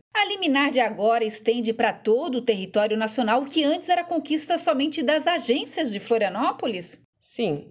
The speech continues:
Speaker 2: essa medida liminar deferida pela Vara da Fazenda da Capital e agora, no último dia vinte de maio, estendida pelo T J de Santa Catarina para todo o Brasil,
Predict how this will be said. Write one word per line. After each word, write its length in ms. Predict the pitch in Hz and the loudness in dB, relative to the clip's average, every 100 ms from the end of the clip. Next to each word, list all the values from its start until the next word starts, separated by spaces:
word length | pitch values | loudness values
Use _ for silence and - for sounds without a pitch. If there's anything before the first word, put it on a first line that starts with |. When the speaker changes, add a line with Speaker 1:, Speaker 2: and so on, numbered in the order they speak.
| - | -6
Speaker 2:
essa 240 | 185 220 | -4 0
medida 300 | 214 220 262 | 0 2 2
liminar 580 | 240 214 185 175 190 208 | 4 4 2 2 2 2
deferida 480 | 185 190 185 196 208 | 2 0 -2 0 0
pela 220 | 196 180 | 2 2
Vara 240 | 175 180 | 4 4
da 100 | 180 | 2
Fazenda 360 | 175 175 180 185 | 0 -2 0 2
da 100 | 170 | 0
Capital 680 | 165 147 - 165 190 196 - _ | -2 -6 -2 4 6 4 -2 _
e 120 | 165 | 2
agora, 480 | 165 160 180 202 170 | 2 6 6 6 4
no 100 | 165 | 2
último 320 | 180 - 185 | -2 -2 -4
dia 240 | 165 175 170 | -2 2 2
vinte 320 | 180 196 202 | 2 -2 -2
de 100 | 180 | -2
maio, 460 | 175 160 151 143 - | 0 2 2 0 -8
estendida 720 | - - - 185 185 196 190 | -8 -4 2 2 2 0 2
pelo 240 | 175 175 170 | 2 2 0
T 160 | 170 | 0
J 300 | 165 170 175 | 2 4 2
de 80 | 170 | -2
Santa 240 | - 175 175 | -4 -2 0
Catarina 440 | 175 175 160 156 | 0 0 -2 -4
para 240 | 151 160 | -2 -2
todo 220 | 160 202 202 | 0 0 0
o 40 | |
Brasil, 540 | 180 160 147 185 220 | 2 0 2 0 0